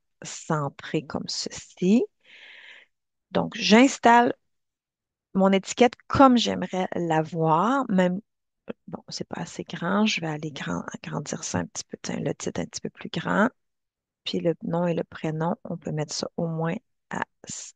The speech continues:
seize. Bon, là, ça déborde. Inquiétez-vous pas, on va aller voir qu'est-ce que ça donne de l'autre côté et on revient après. Mais avant, très important de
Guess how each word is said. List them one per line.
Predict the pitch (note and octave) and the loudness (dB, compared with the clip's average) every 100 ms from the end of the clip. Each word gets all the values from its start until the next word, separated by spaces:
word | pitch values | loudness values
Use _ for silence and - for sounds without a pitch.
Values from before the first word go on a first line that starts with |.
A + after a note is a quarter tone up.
| - | -20
seize. | - - D3+ - - _ - - | -6 2 2 0 -14 _ -18 -2
Bon, | - | 6
là, | E3+ | 6
ça | G#3 G3 | 8 6
déborde. | F3 E3 E3+ B3 C4 _ | 8 6 8 4 2 _
Inquiétez-vous | F#3 F3 G3 - | -2 0 0 -2
pas, | A3 | 2
on | |
va | G#3+ | 4
aller | E3 | 4
voir | E3 F#3+ | 4 2
qu'est-ce | - G#3 | 2 0
que | G#3+ | 2
ça | E3 | 2
donne | E3+ F3+ | 4 2
de | |
l'autre | E3 - | 0 -4
côté | - E3 A3 A#3+ - _ | -6 2 4 2 -4 _
et | G#3 | 4
on | F#3 E3+ | 4 6
revient | D#3+ D#3 E3+ | 4 4 0
après. | D3 - - - - - - | -2 -2 -6 -6 -6 -18 -4
Mais | F#3 F#3 | 6 8
avant, | D#3+ D#3+ F#3 A#3+ _ _ | 8 6 2 2 _ _
très | - A3+ A3+ G#3+ | -2 6 6 6
important | G3 F#3 - | 4 2 4
de | A3 | 4